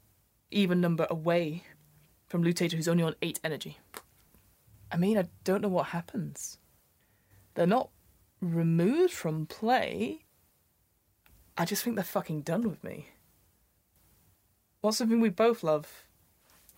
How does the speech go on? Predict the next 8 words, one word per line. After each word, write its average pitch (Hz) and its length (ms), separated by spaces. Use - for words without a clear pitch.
And 147 420
the, 175 300
um, 156 300
something 208 340
I 180 80
made. 156 460
How 190 280
long 160 380